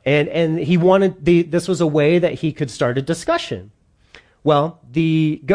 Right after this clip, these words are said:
ruling Catholic people at that time were pretty corrupt, and they said, "We don't want to discuss, we just want to kill you."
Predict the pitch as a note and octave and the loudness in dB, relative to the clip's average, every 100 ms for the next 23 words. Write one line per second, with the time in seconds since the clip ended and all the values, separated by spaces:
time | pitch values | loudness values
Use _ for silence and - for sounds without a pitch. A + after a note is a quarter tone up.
0 | - D#3+ F3+ E3+ E3 D#3 C#3+ C3+ _ _ | 0 4 4 4 0 -2 -6 -12 _ _
1 | D3 C3+ C#3+ D3+ C#3 C3+ C3+ C3 - C3+ | -6 -4 -4 -4 -4 -4 -6 -10 -8 -4
2 | C3 C3+ B2+ D3+ B2 - A#2 G#2+ A#2+ - | -2 -2 -2 -4 -6 -6 -6 -6 -8 -8
3 | G#2+ A#2 - A#2 C3+ D#3+ D3+ C#3+ C#3 - | -6 -6 -4 -4 -2 0 0 -2 -6 -6
4 | A#2+ A#2 - - A#2+ A#2+ A2+ A2 G2+ C#3+ | -6 -6 -10 -8 -6 -6 -8 -10 -6 -6
5 | G#2 | -6